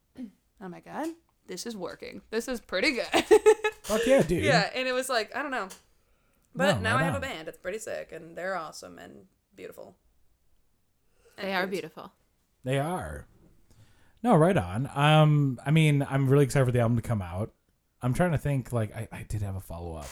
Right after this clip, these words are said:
Speaker 2: and I totally blanked on it.
Speaker 1: Mm.
Speaker 2: But, well, I mean, okay, so you, you got your main group. Are you ever thinking about, like, expanding or,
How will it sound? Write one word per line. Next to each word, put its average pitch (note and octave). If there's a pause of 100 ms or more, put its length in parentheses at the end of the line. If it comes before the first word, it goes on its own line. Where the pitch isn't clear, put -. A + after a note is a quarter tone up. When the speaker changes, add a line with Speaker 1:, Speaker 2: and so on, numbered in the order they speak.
(120)
Speaker 2:
and G2+
I F#2
totally E2 (640)
blanked F#2
on D#2
it. D2 (140)
Speaker 1:
Mm. A#3 (100)
Speaker 2:
But, G2+ (600)
well, A3
I A3
mean, G#3+
okay, D3+
so D#3+ (100)
you, E3+
you E3+
got G3
your G3
main D3+
group. G#2+ (220)
Are C3+
you D3
ever D#3
thinking E3
about, D#3+
like, C3+
expanding C3+
or, B2+